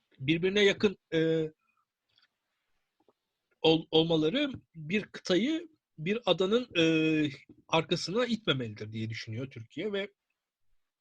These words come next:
zaten Yunanistan'ın Akdeniz'deki adasına dönersek, Yunanistan Akdeniz'de bir tane çok önemli adası var. <coughs> Bu ada da Meis Adası.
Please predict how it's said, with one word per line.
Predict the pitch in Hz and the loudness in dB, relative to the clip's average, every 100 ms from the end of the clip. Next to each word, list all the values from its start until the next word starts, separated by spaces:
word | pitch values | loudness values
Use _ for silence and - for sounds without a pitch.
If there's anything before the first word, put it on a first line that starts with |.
| _ _ - | _ _ -2
zaten | 151 156 170 | 0 0 -2
Yunanistan'ın | 156 180 175 - 208 247 | -2 -4 -4 -2 0 0
Akdeniz'deki | 185 - 196 170 147 135 - | -4 -4 -2 -2 0 -2 -2
adasına | 139 135 - 127 113 _ 143 | -4 -4 -4 -6 -6 _ -8
dönersek, | 147 131 120 233 196 | -4 -2 -2 -4 -2
Yunanistan | 175 170 220 | -2 -4 -4
Akdeniz'de | 202 - 165 147 226 | -6 -4 -6 -4 -2
bir | 220 226 | 0 0
tane | 160 135 127 - | 0 -2 -4 -8
çok | 143 | -8
önemli | 147 127 135 | -6 -6 -8
adası | 135 139 - | -8 -6 -6
var. | 127 226 - _ _ _ _ _ _ - _ _ - _ - | -6 -8 -14 _ _ _ _ _ _ -20 _ _ -20 _ 4
<coughs> | - - - - - - - - _ _ _ _ _ _ _ - | 6 8 6 2 2 2 0 -4 _ _ _ _ _ _ _ -8
Bu | 160 180 | 2 4
ada | 139 151 | 4 6
da | 277 285 | 4 4
Meis | 202 220 - | 2 4 2
Adası. | 131 110 - 302 | -2 -4 -8 -10